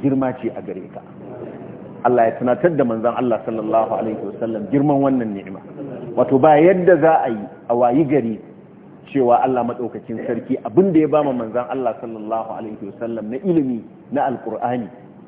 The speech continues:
Allah kuma ya dauke shi. La a cikin kirjinsa wala a cikin littafai. Saboda haka wannan ishara ne ga cewa Alqur'ani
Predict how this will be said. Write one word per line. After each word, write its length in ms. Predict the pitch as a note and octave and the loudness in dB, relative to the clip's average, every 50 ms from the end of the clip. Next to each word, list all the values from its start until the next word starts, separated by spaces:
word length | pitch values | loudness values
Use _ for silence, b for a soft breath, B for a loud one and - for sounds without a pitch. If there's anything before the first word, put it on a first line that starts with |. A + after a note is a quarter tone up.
| - - - | -10 -4 -2
Allah 200 | C3+ C3 A#2+ G#2+ | 0 0 0 -2
kuma 160 | - A#2 A2+ A2+ | -4 -6 -8 -8
ya 80 | G#2+ | -8
dauke 320 | - A#2 G2+ F2+ - G2+ F#2+ | -8 -10 -12 -14 -14 -18 -18
shi. 200 | - - - - - - - - - - - - - - - - - - - - - - - - - - - - - - - - - - - - - - - | -18 -20 -20 -20 -20 -20 -20 -20 -20 -20 -20 -20 -20 -20 -20 -20 -20 -20 -20 -20 -20 -20 -20 -20 -20 -20 -20 -20 -20 -20 -20 -20 -20 -20 -20 -20 -18 -10 -2
La 360 | G2+ B2+ C#3+ D3 D#3+ - - | 2 6 6 6 6 4 0
a 20 | - - | -6 -6
cikin 160 | - D3 D3+ | -6 -8 -6
kirjinsa 460 | - D3 B2 A2 B2 D3 C#3 - C#3 | -6 -8 -8 -8 -8 -8 -8 -6 -6
wala 260 | A#2+ A#2 A#2+ C3 C#3 - | -4 -4 -2 -2 -2 -2
a 60 | - - | -4 -8
cikin 180 | - - A#2+ A2+ | -8 -10 -10 -10
littafai. 340 | E2+ - - F2+ - - - - - - - - - - - - - - - - - - | -10 -12 -18 -20 -20 -20 -20 -20 -20 -20 -20 -20 -20 -20 -20 -20 -20 -20 -20 -18 -6 0
Saboda 220 | C#3 D3 D3+ C3+ C3 | 2 4 4 4 4
haka 140 | C#3 - - | 2 2 2
wannan 320 | B2+ C#3+ D#3+ F3 E3 D3+ C3+ - | 2 4 4 4 4 2 2 0
ishara 480 | C3+ - - D3+ D#3+ E3+ E3+ E3 D3+ C#3 | -4 0 2 6 6 8 8 6 6 4
ne 160 | C#3 C#3 C3+ | 4 2 0
ga 140 | B2 B2 A#2 - - | 0 -2 -4 -4 -4
cewa 320 | C3+ C3 A#2 A2+ A2+ - | -2 0 2 2 2 0
Alqur'ani 800 | - A2+ A2 G#2 - A2+ A2+ A2 - - C#3+ D#3 D#3+ D#3 D3 C3 | -2 -6 -6 -6 -6 -6 -6 -4 -2 -2 -2 0 0 0 0 -2